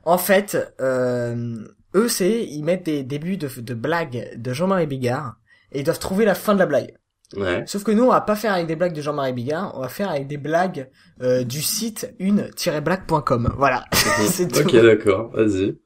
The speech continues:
Speaker 1: Première blague. Quelle est la plus intelligente, la blonde, la rousse ou la brune ? Voilà.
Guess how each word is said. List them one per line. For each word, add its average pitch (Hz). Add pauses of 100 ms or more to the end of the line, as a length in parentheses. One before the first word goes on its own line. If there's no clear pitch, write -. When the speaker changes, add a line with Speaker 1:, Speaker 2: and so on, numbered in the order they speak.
(220)
Speaker 1:
Première 196
blague. 123 (560)
Quelle 208
est 240
la 139
plus 143
intelligente, 143
la 117
blonde, 180
la 127
rousse 185 (120)
ou 147
la 139
brune ? 123 (920)
Voilà. 147